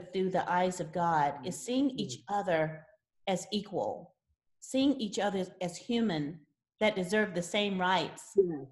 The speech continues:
Speaker 2: is worthy, yes.
Speaker 1: Worthy, that's
Speaker 2: Yeah.
Speaker 1: right.
Speaker 2: Yes.
Speaker 1: And treating each other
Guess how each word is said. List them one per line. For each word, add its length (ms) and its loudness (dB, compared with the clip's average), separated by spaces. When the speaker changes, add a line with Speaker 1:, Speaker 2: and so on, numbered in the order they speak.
Speaker 2:
is 160 2
worthy, 640 6
yes. 760 2
Speaker 1:
Worthy, 520 2
that's 260 -2
Speaker 2:
Yeah. 60 2
Speaker 1:
right. 340 4
Speaker 2:
Yes. 260 -6
Speaker 1:
And 300 -8
treating 500 2
each 220 -2
other 600 2